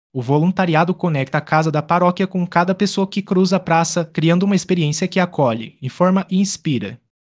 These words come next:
É uma prática de fé em ação, não apenas um conjunto de tarefas. Conclusão: a quermesse paroquial é mais que uma festa, é pacto vivo entre nós, onde a tradição se renova pela prática de cuidado.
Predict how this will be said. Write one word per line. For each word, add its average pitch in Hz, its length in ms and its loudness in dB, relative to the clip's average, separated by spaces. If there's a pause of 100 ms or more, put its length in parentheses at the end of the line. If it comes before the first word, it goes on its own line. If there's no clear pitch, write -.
É 175 80 0
uma 180 140 2
prática 147 420 -2
de 147 120 -2
fé 165 160 -2
em 143 160 0
ação, 135 360 -4 (200)
não 175 240 2
apenas 180 360 0
um 196 120 2
conjunto 185 480 0
de 165 100 -4
tarefas. - 800 -4 (300)
Conclusão: 226 500 2
a 180 80 2
quermesse 180 440 2
paroquial 196 640 2
é 165 80 2
mais 151 320 0
que - 80 -2
uma 196 120 4
festa, - 480 -4 (120)
é 160 100 2
pacto 170 340 0
vivo 131 240 0
entre 131 220 -2
nós, 147 480 0
onde 165 220 2
a 127 40 2
tradição 190 480 0
se 185 160 2
renova 156 480 2
pela 175 240 0
prática 156 380 0
de 170 120 0
cuidado. 135 640 -2